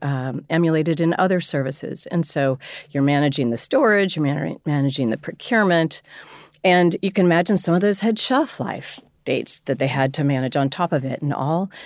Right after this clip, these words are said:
different processes, different accounting systems, et cetera. And so out of that, you can envision lots of inefficiencies,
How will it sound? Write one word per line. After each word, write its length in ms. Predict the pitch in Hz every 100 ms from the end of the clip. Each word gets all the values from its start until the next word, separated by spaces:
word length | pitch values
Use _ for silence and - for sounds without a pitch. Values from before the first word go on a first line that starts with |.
| -
different 240 | 147 135 -
processes, 960 | - 196 208 190 202 180 175 170 -
different 540 | - 175 - 156 143 -
accounting 480 | 139 254 254 233 214
systems, 600 | 208 - 202 190 180 -
et 100 | -
cetera. 340 | 180 - - - - - - _
And 160 | 185 175
so 420 | - 160 151 - _ _ _
out 140 | 220 247
of 80 | 180
that, 180 | 175
you 100 | -
can 200 | 147 160
envision 580 | 147 143 196 160 135 135 - 160
lots 320 | 139 135 131
of 80 | 123
inefficiencies, 840 | 120 - - - - - -